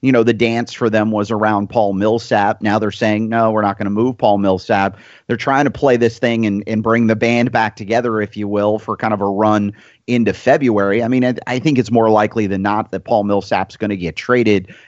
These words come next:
at the trade deadline, but this Hawks team, is, it, they showed flashes that maybe they were gonna be pretty good,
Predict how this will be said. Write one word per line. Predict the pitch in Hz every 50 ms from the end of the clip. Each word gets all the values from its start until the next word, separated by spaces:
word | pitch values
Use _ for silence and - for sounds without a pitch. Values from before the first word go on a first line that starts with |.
| -
at | - 101 104 -
the | 76
trade | - - 139 165 180 135
deadline, | 104 104 98 95 98 98 98 95 95 92 98 95
but | 90 104 92 92 - - - _
this | - 147 185 -
Hawks | - 160 170 - -
team, | - - 123 113 107
is, | 107 107 98 -
it, | - 120 110 - 101
they | 95 135 156 165 160 - _ -
showed | - - - 127 143 160 156 143 - - -
flashes | - 104 107 110 113 113 - - 185 175 190 196 -
that | - 123 -
maybe | 110 113 117 127
they | 123 123
were | 127 120
gonna | 123 123 120
be | 117 120
pretty | 113 123 131 120 107
good, | 101 107 120 147 160 185 220